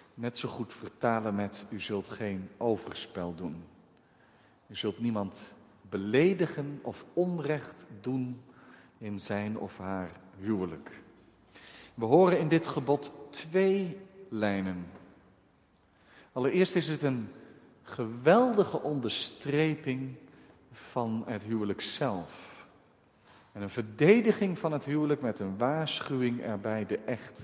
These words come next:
niet te breken. Hou het huwelijk in ere. Daarnaast zit er ook een andere lijn in, en het is namelijk Gods richtlijn over zijn eigen gave van seksualiteit.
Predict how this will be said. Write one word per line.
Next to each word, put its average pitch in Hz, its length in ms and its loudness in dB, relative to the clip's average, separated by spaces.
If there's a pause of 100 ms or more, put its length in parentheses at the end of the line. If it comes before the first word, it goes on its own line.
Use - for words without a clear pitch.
niet 104 400 -8 (320)
te - 140 -16
breken. 98 600 -4 (600)
Hou 139 440 0 (440)
het 95 180 -10
huwelijk 101 560 -4 (500)
in 98 360 -6
ere. 95 460 -4 (1040)
Daarnaast 131 920 0 (720)
zit - 200 -10
er 117 60 0
ook 113 120 2
een 117 160 -2
andere 123 400 0
lijn 90 300 0
in, 120 360 -6
en 120 140 -4
het 110 140 -4
is - 320 -6
namelijk 113 340 -2
Gods - 580 -6 (100)
richtlijn 110 800 -2 (560)
over 104 320 -2
zijn 107 380 -2
eigen 165 440 0
gave 123 540 -6
van 104 200 -8
seksualiteit. 92 1300 -8